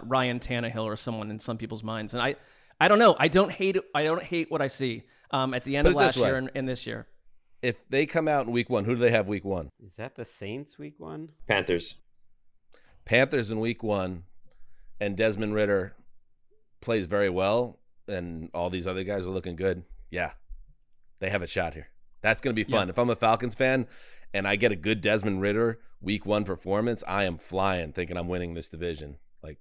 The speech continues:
Speaker 2: exciting times. How about Greg? Pop, poop? What do you got?
Speaker 3: I hate to, um, put poop on, uh, these great young quarterbacks I, I believe are gonna be great, C J Stroud and Bryce Young,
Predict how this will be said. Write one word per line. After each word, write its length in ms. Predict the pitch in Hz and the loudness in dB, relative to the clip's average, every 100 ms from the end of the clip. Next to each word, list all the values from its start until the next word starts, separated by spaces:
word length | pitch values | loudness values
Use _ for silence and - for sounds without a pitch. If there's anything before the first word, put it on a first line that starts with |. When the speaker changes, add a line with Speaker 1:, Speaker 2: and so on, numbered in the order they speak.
| - - - - - - _ - | -20 -20 -20 -20 -20 -20 _ -10
Speaker 2:
exciting 400 | 110 - 123 117 | -2 4 6 4
times. 300 | 113 80 69 | 0 -2 4
How 100 | 127 | 6
about 280 | 143 147 - - - - | 8 8 6 -6 -20 2
Greg? 380 | 156 160 113 - _ | 8 8 6 -2 _
Pop, 420 | - 131 151 - - - | 6 6 6 -2 -20 2
poop? 340 | 135 156 156 | 4 4 2
What 80 | 113 | 2
do 60 | 117 | 2
you 60 | |
got? 240 | 107 87 - - - - - - - - - - _ _ _ - - _ | 2 -2 -6 -20 -20 -20 -20 -14 -14 -12 -16 -18 _ _ _ -20 -20 _
Speaker 3:
I 120 | 117 | -2
hate 300 | 127 143 147 - | 0 0 -2 -4
to, 260 | 139 123 | -4 -2
um, 440 | 117 113 107 104 98 - - - _ - - - - _ _ | 0 0 -2 -6 -10 -14 -20 -20 _ -20 -20 -20 -20 _ _
put 200 | 120 - | -6 -4
poop 340 | 120 117 113 | -4 -4 -4
on, 380 | 117 107 101 101 | -6 -4 -6 -6
uh, 480 | 101 98 98 95 95 95 - - - - | -4 -2 -2 -4 -6 -12 -20 -20 -20 -12
these 180 | 107 92 | -10 -6
great 260 | 107 104 | -4 -2
young 240 | 104 98 95 | -2 -4 -6
quarterbacks 640 | 110 107 104 95 92 - | -4 -4 -2 -4 -6 -8
I, 260 | 92 95 95 | -12 -10 -10
I 40 | |
believe 340 | 90 98 117 139 | -8 -4 -2 0
are 80 | 101 | -2
gonna 180 | 92 | -6
be 100 | 87 | -10
great, 220 | 85 95 90 | -8 -8 -6
C 160 | 107 | -8
J 160 | 98 98 | -6 -8
Stroud 300 | - 98 92 | -4 -4 -4
and 80 | 92 | -6
Bryce 240 | 90 87 | -10 -4
Young, 300 | 113 95 | -4 -4